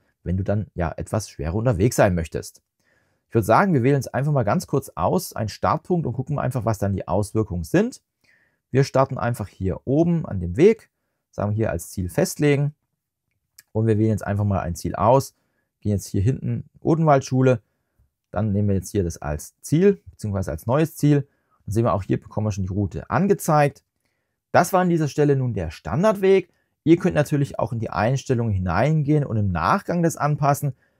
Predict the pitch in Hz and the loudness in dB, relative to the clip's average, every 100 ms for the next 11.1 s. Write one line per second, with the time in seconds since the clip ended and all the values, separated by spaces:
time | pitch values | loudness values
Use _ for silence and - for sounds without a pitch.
0 | _ - 123 - 113 113 110 - 110 107 | _ -4 -2 -2 -2 -2 -2 -2 -2 -2
1 | 95 85 - - 95 85 - 185 - 175 | -4 -6 -8 -4 -2 -2 0 -2 -2 -6
2 | 151 139 139 135 _ _ _ _ - 95 | -2 4 4 4 _ _ _ _ -4 0
3 | 98 92 58 87 - - - 131 - 131 | 0 0 -2 -6 -6 -4 -2 -4 -4 -4
4 | 123 _ _ - 104 87 - 120 120 107 | -6 _ _ -8 -4 -4 -2 -2 0 -2
5 | 98 90 90 101 87 - 127 180 220 185 | -2 -4 -2 -2 -2 -2 2 2 2 2
6 | 165 147 147 - _ _ _ - 104 104 | 4 4 4 -2 _ _ _ -6 -2 -2
7 | 104 92 - - 151 - 139 - 135 123 | -4 -6 -6 -2 0 2 0 0 -4 -6
8 | _ _ _ _ 104 139 131 120 120 107 | _ _ _ _ 0 2 2 2 0 0
9 | 92 101 107 107 90 - 120 - 107 95 | -2 0 2 2 0 -2 -2 -2 -4 -4
10 | 85 80 117 170 151 - 143 135 131 127 | -4 2 4 4 2 -2 -4 0 2 2
11 | 127 | 0